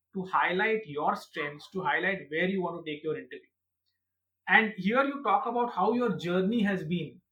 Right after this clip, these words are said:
till now. Now, this question, if asked to a college student who's applying for a campus interview,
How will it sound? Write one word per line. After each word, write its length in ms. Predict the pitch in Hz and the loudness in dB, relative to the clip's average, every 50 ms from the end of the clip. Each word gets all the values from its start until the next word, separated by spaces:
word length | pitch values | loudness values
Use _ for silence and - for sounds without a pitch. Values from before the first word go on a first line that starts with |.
| _ _ _ - | _ _ _ 0
till 160 | 185 165 156 | 2 2 2
now. 140 | 143 131 - - - _ _ _ _ _ _ _ _ | -2 -4 -6 -6 -12 _ _ _ _ _ _ _ _
Now, 220 | 185 190 214 202 170 190 | 4 4 4 4 2 0
this 180 | 294 294 - | -2 -2 -2
question, 500 | - - 226 202 - - - 226 254 294 - - | 0 0 0 0 0 -6 -8 -8 -10 -8 -6 -6
if 120 | 226 233 233 | -6 -2 2
asked 280 | 202 196 214 - - - | 4 4 4 2 -2 -6
to 80 | 226 240 | -2 -2
a 120 | 262 262 - - | -2 -2 -2 0
college 320 | 180 170 175 214 220 - | 2 2 4 4 2 -2
student 460 | - - 190 170 147 151 180 226 233 - _ | -4 -4 -4 -4 -2 -2 -4 -6 -8 -10 _
who's 320 | 190 196 214 202 180 - - - - - _ _ - - - | -6 -4 -4 -4 -6 -8 -14 -18 -18 -20 _ _ -20 -6 -6
applying 360 | 175 - - 190 190 196 202 | -6 -4 -2 -2 -2 -2 -2
for 100 | - 214 | -2 -4
a 100 | 220 214 | -4 -4
campus 400 | - 160 165 170 170 208 196 - | -2 -4 -4 -2 -2 -6 -4 -4
interview, 420 | 180 151 147 151 147 147 185 247 | -4 -6 -6 -8 -8 -8 -8 -10